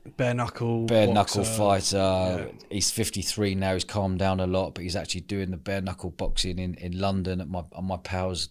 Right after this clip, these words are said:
Speaker 2: event at the B K B in November. But yeah,
Speaker 1: He's got a
Speaker 2: he's,
Speaker 1: fight
Speaker 2: uh,
Speaker 1: next week as well.
Speaker 2: Yeah, he's got a fight next week as well.
Speaker 1: But his big one's
Speaker 2: Mate, he's
Speaker 1: November.
Speaker 2: a beast of a man. And something you, someone in his heyday, in his thirties and forties, obviously you wouldn't wanna cross, but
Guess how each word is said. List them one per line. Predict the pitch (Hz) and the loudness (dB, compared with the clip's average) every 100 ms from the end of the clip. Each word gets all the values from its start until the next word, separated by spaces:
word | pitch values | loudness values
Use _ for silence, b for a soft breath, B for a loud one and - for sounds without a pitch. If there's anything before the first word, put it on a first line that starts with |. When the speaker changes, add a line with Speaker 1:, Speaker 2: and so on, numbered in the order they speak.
| - | -8
Speaker 2:
event | 85 82 92 - | -10 -4 -4 -6
at | 69 | -14
the | 78 | -10
B | 101 95 | -6 -6
K | - 90 | -4 -4
B | 87 92 90 85 B B B B B B | -4 -4 -4 -8 B B B B B B
in | 85 | -2
November. | 87 90 87 92 90 87 87 - - b b b - - | 0 2 2 2 2 0 -4 -14 -20 b b b -20 -8
But | 82 | -2
yeah, | 92 92 85 | 2 4 2
Speaker 1:
He's | 85 | 2
got | 82 | 0
a | |
Speaker 2:
he's, | 95 | 2
Speaker 1:
fight | 90 87 | 2 2
Speaker 2:
uh, | |
Speaker 1:
next | - - | -2 0
week | 156 143 | 0 0
as | 104 | -4
well. | 151 110 - - - _ | -4 -4 -10 -20 -20 _
Speaker 2:
Yeah, | 98 | -8
he's | 95 | -8
got | 78 | -8
a | |
fight | 87 87 | -10 -10
next | 82 - | -10 -8
week | 85 - | -10 -8
as | 87 | -8
well. | 90 85 | -8 -6
Speaker 1:
But | - | -6
his | - | -2
big | 135 | -2
one's | 120 117 107 | 0 -2 2
Speaker 2:
Mate, | 123 110 | 2 2
he's | 123 131 113 | 2 2 2
Speaker 1:
November. | 95 95 | 2 0
Speaker 2:
a | - | 2
beast | 123 120 107 110 | 4 6 2 -2
of | 92 | -2
a | |
man. | 92 92 90 80 78 _ _ _ _ _ - | 0 0 0 -4 -6 _ _ _ _ _ -4
And | 85 | 2
something | 127 117 110 | 4 4 2
you, | 110 | 0
someone | 92 123 117 110 | 0 2 2 2
in | |
his | 104 95 | 0 0
heyday, | 104 101 92 | 0 0 -2
in | 92 | -2
his | 90 | -4
thirties | - 101 87 92 | -4 -4 -4 -6
and | 87 | -8
forties, | - 95 82 90 | -6 -8 -6 -6
obviously | 90 - 85 | -6 -8 -6
you | |
wouldn't | 95 85 | -6 -4
wanna | 90 | -6
cross, | - 107 92 | -6 -6 -6
but | - 90 | -6 -10